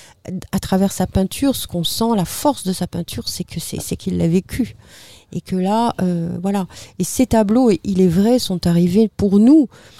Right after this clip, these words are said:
comme, euh, moi je dis toujours un, un, un cadeau qui, qui nous tombe, euh, du ciel, parce que lui ne pouvait plus parler. Et nous, nous ne pouvions plus l'entendre. C'est-à-dire qu'à un moment du tournage,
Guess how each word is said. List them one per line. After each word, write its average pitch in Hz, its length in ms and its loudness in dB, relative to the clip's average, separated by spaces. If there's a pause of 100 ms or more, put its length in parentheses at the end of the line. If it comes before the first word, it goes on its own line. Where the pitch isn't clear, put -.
(280)
comme, 214 260 2
euh, 180 460 0 (320)
moi 196 80 -2
je 196 60 -2
dis 196 120 -2
toujours 196 280 -2
un, 175 100 0 (320)
un, - 100 -10 (120)
un 190 100 -6
cadeau 220 380 2
qui, - 180 -10 (460)
qui - 120 -4
nous 202 120 2
tombe, 220 400 0
euh, 170 200 2 (480)
du - 200 -6
ciel, 196 420 0
parce - 260 -8
que 185 180 -6 (440)
lui 226 120 2
ne 220 60 2
pouvait 208 280 -2
plus 185 260 -2
parler. 170 420 -6 (480)
Et 208 80 -2
nous, 220 160 4
nous 240 140 4
ne 196 80 0
pouvions 185 420 -4
plus 190 320 -6 (240)
l'entendre. 170 640 -4 (340)
C'est-à-dire - 260 -8
qu'à 190 100 -2
un - 20 0
moment 220 300 4
du 196 160 -2
tournage, 185 640 -4